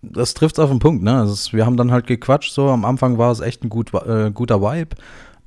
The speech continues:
Ähm, hätte ich auch gar nicht gedacht, so, es war auch sehr positiv eigentlich alles am Anfang, so die ersten dreißig, vierzig Minuten circa, anderthalb Stunden. War auch ein bisschen touchy, aber, ähm,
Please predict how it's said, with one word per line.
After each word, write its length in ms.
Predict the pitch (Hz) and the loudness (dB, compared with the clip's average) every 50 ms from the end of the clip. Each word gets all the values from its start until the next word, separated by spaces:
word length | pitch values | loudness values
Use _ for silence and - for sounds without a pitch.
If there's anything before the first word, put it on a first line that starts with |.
| - | -4
Ähm, 540 | 104 104 104 104 104 104 104 104 104 104 98 95 | 0 2 4 4 4 4 2 2 2 2 2 0
hätte 180 | 110 120 147 | 0 0 -2
ich 120 | 127 - 101 | -4 -4 -4
auch 120 | 110 - | -4 -2
gar 180 | - 107 113 120 | 0 0 2 2
nicht 160 | 123 113 - | 0 -2 -2
gedacht, 400 | - 98 - 117 135 143 - - | -4 -4 -2 -2 -2 -2 -4 -4
so, 160 | - 139 127 | -4 -2 -2
es 120 | 113 95 | -2 -2
war 140 | - 107 107 110 | -2 -2 -2 -2
auch 100 | 110 - | -4 -6
sehr 200 | - - 107 101 | -2 -2 0 0
positiv 520 | - - 120 127 131 120 113 - 123 110 | 0 -2 -4 -4 -6 -8 -6 -6 -8 -6
eigentlich 480 | - - 104 110 113 104 107 110 107 82 | -4 -2 -2 -2 -2 0 -2 -2 -2 -2
alles 280 | 92 107 107 107 101 98 | -2 -2 -2 -2 -2 -2
am 100 | 90 98 | -4 -2
Anfang, 480 | 98 107 107 - 104 101 104 104 104 101 | -2 -2 -2 0 0 0 0 0 0 0
so 180 | 95 98 98 | 0 0 0
die 120 | 95 98 87 | 0 0 0
ersten 300 | 65 92 95 - - 95 | 0 0 -2 -2 -4 -4
dreißig, 480 | 87 - 95 92 90 98 95 92 - - | -2 0 0 0 0 -2 -4 -6 -6 -8
vierzig 500 | - 92 - - 90 92 95 - - - | -8 -8 -6 -4 -4 -4 -6 -6 -6 -4
Minuten 640 | 98 98 117 143 156 156 143 139 139 135 131 123 127 - | -2 0 0 0 -2 -2 -2 -2 -2 -2 -4 -6 -6 -6
circa, 440 | - 123 123 - 127 127 127 123 | -4 -4 -2 -2 -2 0 0 0
anderthalb 420 | 107 92 107 110 107 101 98 92 - | 0 -2 -2 -2 0 -2 -2 -4 -4
Stunden. 440 | - - 120 117 110 113 117 117 - - - - - - - - - - - - - | -4 -2 -2 -2 -2 -2 -4 -4 -6 -10 -16 -20 -20 -20 -20 -20 -20 -20 -18 -10 -6
War 180 | - 98 - | -2 0 0
auch 120 | - 135 107 | 0 0 0
ein 100 | 117 110 | 0 0
bisschen 260 | 123 - - 101 - | 0 -2 -4 -4 -2
touchy, 420 | - 113 117 - - 117 113 107 | 0 0 0 0 0 0 0 0
aber, 600 | - - 90 92 98 95 92 95 95 95 95 - - | -2 -2 0 2 2 2 2 2 2 2 2 0 0
ähm, 360 | 92 95 95 95 95 92 90 | 0 0 2 2 0 -2 -4